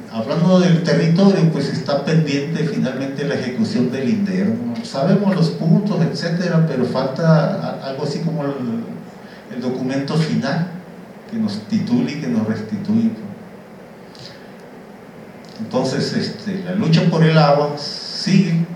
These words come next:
y así es como nosotros, eh, iniciamos demanda.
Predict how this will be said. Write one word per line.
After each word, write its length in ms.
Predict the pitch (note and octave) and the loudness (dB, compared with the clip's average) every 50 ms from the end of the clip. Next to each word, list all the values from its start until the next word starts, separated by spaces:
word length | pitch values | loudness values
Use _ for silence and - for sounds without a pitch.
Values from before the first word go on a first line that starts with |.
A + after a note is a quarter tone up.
| - - - - - - - - - - | -12 -14 -16 -16 -18 -18 -18 -18 -14 -8
y 80 | - C3+ | -4 -4
así 200 | A#2 - D#3 D#3 | -2 0 0 4
es 140 | D#3+ D#3+ E3 | 4 4 4
como 440 | - F#3 F3+ F3+ F3 D#3+ D#3 D3 C#3 B2+ | 4 2 0 2 4 4 4 4 4 2
nosotros, 640 | - - - - - - - D#3+ D#3+ - - - - - - - - - - | 0 -2 -2 -4 -4 -2 -2 0 0 0 0 0 -2 -6 -10 -12 -12 -8 -4
eh, 520 | A#2 A2 A2 G#2+ G#2 G#2 G2+ G2 F#2+ F2+ - - - - - - - - - - - - - - - - - - - - - - - - - A#2+ | -2 0 0 2 0 0 0 0 -2 -4 -10 -12 -16 -18 -20 -20 -20 -20 -20 -20 -20 -20 -20 -20 -20 -20 -20 -20 -20 -20 -20 -20 -20 -16 -10 -8
iniciamos 480 | B2 A#2+ A#2 - D3 D3 D#3 D#3+ D#3+ E3 | -6 -4 -2 0 0 2 4 6 6 6
demanda. 480 | A#2+ A#2+ A#2 G2+ G2 G#2+ A2 A2 A2+ | 4 4 2 0 0 0 0 0 0